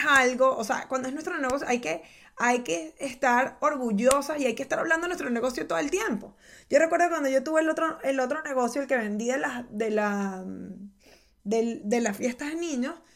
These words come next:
eh, nosotros íbamos con nuestros flyers de Todo Kids para todos lados, íbamos al parque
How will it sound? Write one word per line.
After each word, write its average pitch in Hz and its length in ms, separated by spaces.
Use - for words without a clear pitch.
eh, 269 340
nosotros 269 400
íbamos 359 240
con 302 160
nuestros 247 280
flyers 277 300
de 311 100
Todo 262 220
Kids 294 220
para 269 220
todos 269 180
lados, 262 280
íbamos 302 300
al 262 160
parque 285 540